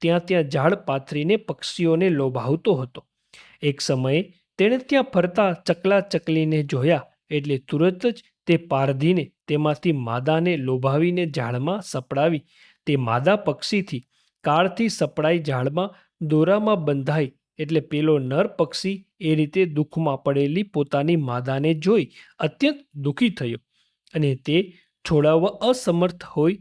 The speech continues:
સ્નેહથી રાંક બની ગરીબ માદાના શોક કરવા લાગ્યો. અહો, દૈવ અનિર્દય છે, તે પોતે સમર્થ છતાં આ દયાપાત્ર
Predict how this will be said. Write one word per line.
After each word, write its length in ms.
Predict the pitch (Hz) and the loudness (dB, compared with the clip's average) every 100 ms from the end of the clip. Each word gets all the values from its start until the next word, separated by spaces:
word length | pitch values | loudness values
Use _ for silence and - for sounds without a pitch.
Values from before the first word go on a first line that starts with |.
| _ | _
સ્નેહથી 720 | - - 165 180 196 196 190 | -16 -4 2 4 2 0 -2
રાંક 360 | 135 139 190 202 | 0 0 -2 -2
બની 400 | 151 147 185 214 _ _ | -2 0 0 0 _ _
ગરીબ 340 | 156 151 175 247 - | -4 2 2 2 -4
માદાના 580 | 143 131 139 151 151 160 | -4 -2 2 2 4 2
શોક 460 | 147 170 202 - - | 0 0 0 -2 -6
કરવા 280 | 123 147 | 0 2
લાગ્યો. 460 | 156 120 113 _ _ _ _ _ _ _ | 2 0 -10 _ _ _ _ _ _ _
અહો, 440 | - 135 185 240 _ _ - | -2 2 2 0 _ _ -14
દૈવ 520 | 156 147 165 214 247 - _ - | -8 0 2 2 -2 -8 _ -4
અનિર્દય 1000 | 160 143 143 _ 160 147 147 139 165 233 | -2 -2 -12 _ -4 2 2 2 2 0
છે, 320 | - 120 _ _ _ | -4 -10 _ _ _
તે 80 | 202 | 0
પોતે 420 | 208 196 175 240 | 0 2 0 2
સમર્થ 480 | 220 - 170 240 - - - 165 | 0 2 2 2 0 -20 -8 -6
છતાં 220 | - 202 | 0 0
આ 300 | 202 175 170 | 0 0 0
દયાપાત્ર 760 | 135 143 185 196 175 175 175 | 2 0 0 2 0 0 -4